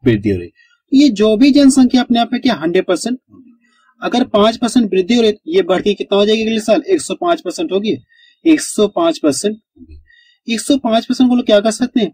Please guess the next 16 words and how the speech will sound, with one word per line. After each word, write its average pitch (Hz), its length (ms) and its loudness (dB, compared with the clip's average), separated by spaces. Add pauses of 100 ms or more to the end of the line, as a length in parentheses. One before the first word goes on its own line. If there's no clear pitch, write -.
परसेंटेज 185 480 0
हटाएंगे, 196 500 0 (120)
बटा 285 240 -2
कितना 339 260 -2
दे 381 80 -2
देगा, - 220 0
सौ 156 260 0
देगा, 185 260 0 (540)
तो 185 60 -10
एक 190 160 2
सौ - 280 -4
पांच 196 400 -2
बटा 202 220 -2
कितना 202 260 -4
हो 196 80 2
जाएगा, 190 280 -2